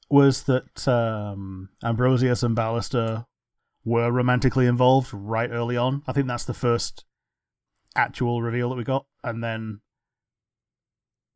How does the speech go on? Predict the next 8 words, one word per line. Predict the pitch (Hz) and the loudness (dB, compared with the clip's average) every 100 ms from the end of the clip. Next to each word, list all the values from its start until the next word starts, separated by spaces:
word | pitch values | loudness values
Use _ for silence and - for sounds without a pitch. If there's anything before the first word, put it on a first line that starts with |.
| _ _ _ _ _ 123 | _ _ _ _ _ -4
we | 110 | 0
got | 123 117 | -2 -2
the | 120 | -4
reveal | 117 123 117 113 | -2 -2 -2 -2
that, | 120 - _ - | -6 -8 _ -8
yes, | 123 123 117 117 - - - | -2 0 2 0 -6 -10 -10
it's, | 120 - - - - | -12 -12 -18 -10 -4
um, | 117 110 107 107 | -2 -2 -4 -8